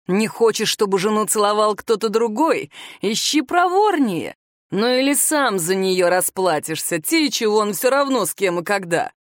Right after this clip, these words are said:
Рианон, если за час тебя никто не найдет, я снова включу фонограф. Если услышишь Эллиса,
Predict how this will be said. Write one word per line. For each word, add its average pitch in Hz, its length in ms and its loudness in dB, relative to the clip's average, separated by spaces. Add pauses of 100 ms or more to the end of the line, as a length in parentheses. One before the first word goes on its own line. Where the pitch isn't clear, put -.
(600)
Рианон, 214 800 2 (380)
если 269 360 0
за 262 220 0
час 294 300 -2
тебя 185 280 0
никто 202 280 0
не 233 120 0
найдет, 233 480 -2
я 185 100 2
снова 214 320 0
включу 240 400 -2
фонограф. 262 720 0 (320)
Если 226 480 0
услышишь 233 640 2
Эллиса, 240 640 0